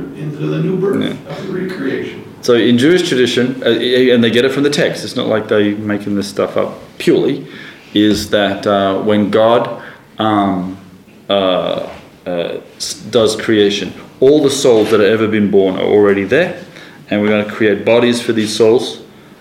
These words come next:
Speaker 2: Every soul's going to get a body. And then that D N A is semi-permanent, and, uh, other bodies are, are prepared. So this sort of migration, we all get resurrected.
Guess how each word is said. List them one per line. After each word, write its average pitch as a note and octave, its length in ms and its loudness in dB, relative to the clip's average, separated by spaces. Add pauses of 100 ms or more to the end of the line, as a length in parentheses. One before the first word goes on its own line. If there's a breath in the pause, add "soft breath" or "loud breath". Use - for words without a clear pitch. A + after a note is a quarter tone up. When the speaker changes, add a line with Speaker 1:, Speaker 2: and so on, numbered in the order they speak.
(140)
Speaker 2:
Every A#2 240 2
soul's A2 360 2
going G#2 220 0
to G#2 60 -2
get G2+ 140 2
a G2+ 40 4
body. F2+ 340 -2 (760 loud breath)
And G#2+ 260 0
then G#2 360 2
that G#2 260 0
D A2 160 2
N A2 100 2
A A#2+ 380 -2 (340)
is - 340 -14 (140)
semi-permanent, A2 760 0 (560 loud breath)
and, G#2 500 2
uh, G#2 60 4
other G#2 440 2
bodies F#2+ 540 0 (300)
are, G2 200 -4
are G2 260 -2
prepared. - 520 -4
So A2 100 -4
this G#2+ 180 -4
sort G#2+ 160 -2
of - 100 -8 (220)
migration, G#2 1000 0 (560 loud breath)
we A2+ 160 4
all G#2 300 4
get G2 240 0
resurrected. F2 580 -2